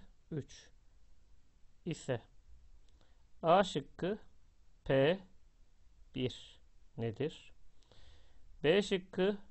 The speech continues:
P beş nedir? C şıkkı P x nedir? Şimdi de bu üç soruya cevap verelim.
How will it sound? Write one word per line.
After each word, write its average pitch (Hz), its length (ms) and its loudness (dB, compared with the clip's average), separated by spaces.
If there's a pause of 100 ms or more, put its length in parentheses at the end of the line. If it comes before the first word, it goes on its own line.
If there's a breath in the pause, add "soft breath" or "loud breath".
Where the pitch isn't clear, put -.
(460)
P 143 380 4 (3000)
beş - 500 2 (460)
nedir? 139 600 -2 (760)
C 160 260 6
şıkkı 190 580 -2 (240)
P 156 400 6 (880)
x - 500 -8 (840)
nedir? - 460 -4 (1900 soft breath)
Şimdi 247 360 2
de 185 140 8
bu 196 180 2
üç 202 60 2
soruya 139 440 6
cevap 110 380 0
verelim. 110 200 -6